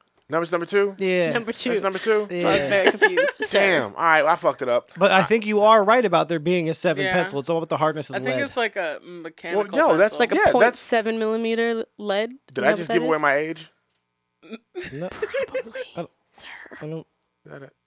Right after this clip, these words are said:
Speaker 1: that an age thing?
Speaker 4: Well, anyways,
Speaker 3: Moving on.
Speaker 4: so
Speaker 1: 'Cause I'm over here like, what the fuck is a number two pencil?
Speaker 4: So
Speaker 1: All right,
Speaker 4: the, the hi-, the highlight, the highlight underneath of,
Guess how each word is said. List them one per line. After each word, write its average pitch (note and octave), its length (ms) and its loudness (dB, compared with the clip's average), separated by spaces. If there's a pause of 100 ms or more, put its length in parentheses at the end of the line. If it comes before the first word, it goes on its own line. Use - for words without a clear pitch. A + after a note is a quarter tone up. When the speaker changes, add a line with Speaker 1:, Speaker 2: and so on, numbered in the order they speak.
(200)
Speaker 1:
that C3+ 180 -12
an - 80 -12
age - 120 -14
thing? D#3+ 260 -16
Speaker 4:
Well, D#4 280 6
anyways, F#3 580 0 (260)
Speaker 3:
Moving A#3+ 260 6
on. A#3 200 4
Speaker 4:
so - 120 2
Speaker 1:
'Cause A#3+ 180 2
I'm A#3+ 160 6
over F3+ 160 4
here E3+ 100 4
like, C#3+ 140 0
what D#4 120 -2
the E3+ 100 -8
fuck - 300 -12
is - 80 -16
a G#2+ 100 -10
number G#3+ 260 -4
two A#3+ 160 -14
pencil? G#3+ 480 -10
Speaker 4:
So A#3 220 -2
Speaker 1:
All - 20 6
right, G3+ 280 8
Speaker 4:
the, F3+ 280 2 (360)
the G#3+ 180 2
hi-, G#3+ 360 0
the G3 180 2
highlight, A3 800 0
the F#3+ 100 0
highlight G3 580 -2
underneath F#3+ 600 -8
of, E3 440 -4